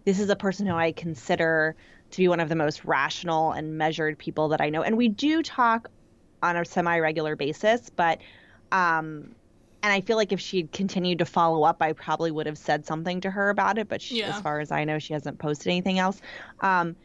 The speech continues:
Speaker 1: but I think that's why it struck me, because she is so, she's one of those people who is just, uh,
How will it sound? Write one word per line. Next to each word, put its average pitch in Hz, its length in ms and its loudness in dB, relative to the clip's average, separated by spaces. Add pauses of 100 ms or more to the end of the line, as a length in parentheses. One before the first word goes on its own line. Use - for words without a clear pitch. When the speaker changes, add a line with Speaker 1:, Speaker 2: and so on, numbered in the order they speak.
(180)
Speaker 1:
but 214 100 2
I 214 60 2
think 277 200 -4
that's 196 300 0
why 180 120 2
it 139 120 -6
struck - 360 -6
me, 151 120 -6
because 147 260 -8
she 190 200 -4
is 170 100 0
so, 180 680 2 (540)
she's 180 240 -10
one 196 80 0
of 185 80 2
those 175 200 2
people 175 380 0
who 165 200 0
is 160 160 -2
just, - 260 -4 (120)
uh, 131 80 -2